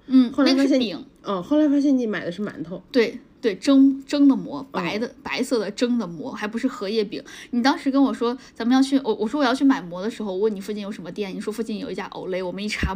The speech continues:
Speaker 1: Olay不卖馍。<laughs> 我觉得是，Olay是不是歧视我们陕西人呀？真是的。<laughs> 最后只能去华润万家了，结果买出来那个馍就是很，很广东的馍，它带一点甜味儿。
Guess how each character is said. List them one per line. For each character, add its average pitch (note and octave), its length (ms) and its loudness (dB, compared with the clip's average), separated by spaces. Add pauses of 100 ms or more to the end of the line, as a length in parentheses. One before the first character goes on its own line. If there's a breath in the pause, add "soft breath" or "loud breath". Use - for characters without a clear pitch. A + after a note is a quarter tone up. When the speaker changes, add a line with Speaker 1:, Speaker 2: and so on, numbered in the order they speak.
Speaker 1:
Olay F3 260 -6
不 F#3 120 -12
卖 F#3+ 200 -4
馍。 E3+ 220 -10
<laughs> - 0 -
我 A#4+ 1700 -2
觉 F#4+ 60 0
得 A4 220 0
是， G4+ 120 -6 (140)
Olay E4 260 4
是 A4 120 4
不 G#4+ 40 -2
是 G4+ 120 -4
歧 - 260 -6
视 A4 140 2
我 F4 80 0
们 B3 120 0
陕 B3 260 -4
西 C4 200 -4
人 A3+ 260 -2
呀？ A3+ 140 -2
真 C4 240 0
是 D#4+ 240 -2
的。 C4+ 100 2 (460)
<laughs> C4+ 480 -4
最 G4+ 100 4
后 A4+ 80 8 (120)
只 F4+ 80 -8
能 D4+ 160 -6
去 G4 80 -6
华 C#4 160 -4
润 D4+ 100 -4
万 D4+ 180 -4
家 C#4 200 -2
了， C#4 60 -4
结 C#4+ 120 -10
果 D#4 80 -8
买 C4+ 220 -6
出 C4+ 80 -6
来 C#4 80 -4
那 C4+ 100 0
个 C4 80 0
馍 G#3 340 -8
就 C#4 120 -8
是 C#4+ 80 -8
很， G3+ 340 -10 (520 soft breath)
很 - 160 -2
广 - 220 -2
东 A#3 140 -2
的 B3+ 80 2
馍， G#3+ 300 -4
它 - 120 -10
带 C#4 160 -2
一 B3+ 40 -4
点 F#3+ 180 -6
甜 - 320 -8
味 A3+ 100 -2
儿。 - 140 -8